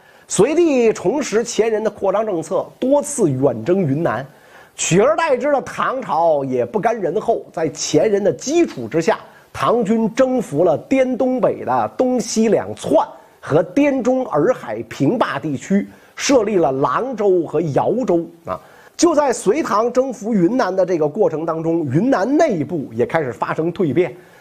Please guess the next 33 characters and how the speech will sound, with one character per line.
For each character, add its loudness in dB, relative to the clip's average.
大 2
大 0
小 0
小 0
不 -4
同 -2
部 0
落 4
相 -2
互 -4
兼 0
并。 -2
到 0
了 2
唐 -2
初， 0
洱 4
海 -4
一 0
带 0
呢 -2
形 -2
成 -2
了 2
六 0
大 -8
部 -8
落， -4
史 -6
称 0
叫 2
六 2
诏。 -2